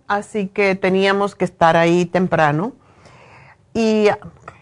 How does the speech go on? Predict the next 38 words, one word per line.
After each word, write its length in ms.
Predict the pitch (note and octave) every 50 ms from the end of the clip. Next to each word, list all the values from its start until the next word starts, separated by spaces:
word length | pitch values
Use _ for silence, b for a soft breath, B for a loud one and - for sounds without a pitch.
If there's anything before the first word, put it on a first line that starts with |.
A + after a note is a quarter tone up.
| _ -
la 360 | - F3 F3+ F3+ F3 E3+ F3
parte 340 | - F3 E3+ F3 E3+ - E3+
que 100 | - G#3+
no 120 | F#3+ E3+ E3
me 100 | E3 D#3+
gusta 320 | D3+ D3 - - - D3
tanto 400 | - - F#3 B3 C#4+ C4+ - D#3+
es 80 | E3+ -
que 120 | - F#3
hay 80 | F3+ F3
que 120 | - F#3
levantarse 540 | E3+ E3 D#3+ D#3+ D#3+ - E3 E3+ D#3+ - F3+
a 60 | D#3
las 180 | D3 C#3+ C#3+ C#3
cinco 440 | F#3 F#3+ G3 F3 E3 - - D3+ D#3
y 60 | D#3
pico 280 | D#3 F#3 F3+ F3 E3 E3+
de 60 | E3
la 140 | D#3+ E3 D#3+
mañana 520 | F3 F#3 G#3+ C4 E4 F#4+ G3+ F#3+ F3 E3
para 220 | D#3 F#3 F3+ F3
estar 340 | F3 F3 - F3 D#3+ D#3 D#3
allá 280 | D#3 D3+ D3+ D3+ D#3 D3+
a 20 |
las 160 | D#3 E3+ G3
nueve 240 | A#3 C#4 D4 C#4 C4
y 40 | A#3+
media. 440 | G#3 E3+ D#3 D3 D#3 D#3+ D#3+ F#3+ - B B B B B B B B B B B B
De 200 | - G3+ A3+ G3+
todas 340 | A3 A3+ A3 A3 A#3+ C#4+ B3+
maneras, 480 | B3+ A3 F#3+ E3+ E3+ E3+ F3+ F#3 F#3
de 80 | A3 G3+
ahí 200 | F3+ F3+ F3 F3+
nos 220 | F#3 G3 G3 F#3+
fuimos 600 | - - F3+ E3+ E3 E3+ F#3 F#3+ G3 F#3+ - - _ _ -
a 400 | - F3+ F3 F3+ F#3 G3 G3+ G3+ -
Las 420 | F#3+ F3+ F3 E3+ E3+ E3+ E3+ D#3+
Vegas, 640 | D#3 F3 E3 D3 C#3+ B2+ B2+ D3 D#3+ G3+ B3 -